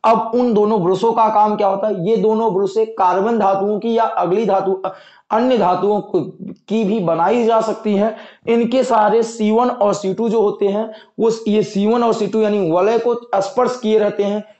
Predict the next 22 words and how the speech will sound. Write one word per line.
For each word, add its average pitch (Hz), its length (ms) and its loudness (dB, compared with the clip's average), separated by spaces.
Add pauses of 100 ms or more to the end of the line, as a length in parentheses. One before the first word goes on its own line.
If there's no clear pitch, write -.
(240)
अब - 360 -2 (240)
इनके 214 360 2
सहारे 208 580 2 (300)
बाहर 196 400 4
से 240 180 0
दी 196 280 0
जाने 220 240 4
वाली 214 220 2
जो 190 120 2
current 208 360 0
होती 220 280 0
है 202 340 0 (120)
armature 220 560 2
को 254 160 0
घुमाने 208 500 0
के 214 120 0
लिए, 165 300 -2 (200)
armature 208 580 0
को 247 180 0
घुमाने 190 480 0
के 226 140 0
लिए 220 380 -2